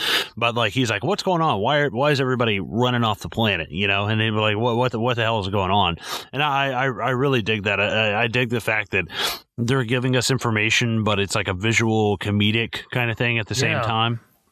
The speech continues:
Speaker 2: You know, it's, it's very clever. Like, this could have been something that was so, like, you know, cookie cutter, cut and paste kind of, like, exposition scene. Um, but yeah, the way, the way, like, very much like this movie, like everything else in this movie, the way it's given is very entertaining.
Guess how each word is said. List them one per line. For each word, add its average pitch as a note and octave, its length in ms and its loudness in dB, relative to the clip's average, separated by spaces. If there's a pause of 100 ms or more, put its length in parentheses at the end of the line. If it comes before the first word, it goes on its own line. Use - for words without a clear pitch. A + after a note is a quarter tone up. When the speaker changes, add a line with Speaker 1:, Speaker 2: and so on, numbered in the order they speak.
(320)
Speaker 2:
You D3 120 -2
know, E3 140 2
it's, C3 120 -2
it's D3 240 -2
very D3 280 0
clever. A#2 360 0
Like, A2+ 200 0
this D3 140 0
could F3 140 0
have D#3 80 0
been C#3+ 160 2
something B2+ 300 0
that A#2+ 180 2
was B2 220 2
so, A#2 300 2
like, A#2 220 0 (380)
you F#3+ 80 0
know, C3+ 160 4
cookie C#3 320 0
cutter, B2 380 0
cut B2+ 240 -4
and B2 120 0
paste A2 340 0
kind A#2 180 0
of, G#2+ 80 -2
like, A2 160 -2
exposition A2+ 580 0
scene. C#3+ 540 0 (420)
Um, A2+ 460 0 (180)
but C3 80 0
yeah, A#2 320 0
the C3+ 100 0
way, C3+ 360 2
the D3+ 160 -4
way, E3 400 0
like, D#3 180 0
very G3 340 0
much E3+ 300 -2
like C3+ 180 0
this B2 220 0
movie, A2 560 2 (340)
like C3+ 200 -2
everything C#3 260 0
else C#3+ 180 0
in C#3 60 -4
this B2 140 -2
movie, A#2 280 2 (280)
the C#3 100 -2
way D3 200 2
it's C3+ 120 -4
given B2+ 320 2
is A2 120 0
very A2+ 340 2
entertaining. G2 560 0